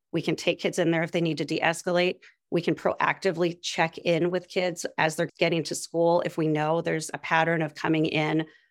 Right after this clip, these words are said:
hungry, tired, escalated, anxious,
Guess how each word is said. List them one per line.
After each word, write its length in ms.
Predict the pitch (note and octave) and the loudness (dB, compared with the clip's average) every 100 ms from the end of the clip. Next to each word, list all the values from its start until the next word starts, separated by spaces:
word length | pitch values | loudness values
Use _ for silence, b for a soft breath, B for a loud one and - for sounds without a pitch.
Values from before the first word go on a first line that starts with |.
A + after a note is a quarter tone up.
| _ | _
hungry, 400 | G3 F#3 F3+ E3+ | 4 4 2 0
tired, 520 | D3+ - D#3 D3+ D3+ - | 0 2 2 2 -2 -4
escalated, 540 | E3+ - F3+ - - - | -6 -2 0 0 -2 -2
anxious, 560 | D3+ - - - - | -2 -2 -4 -4 -8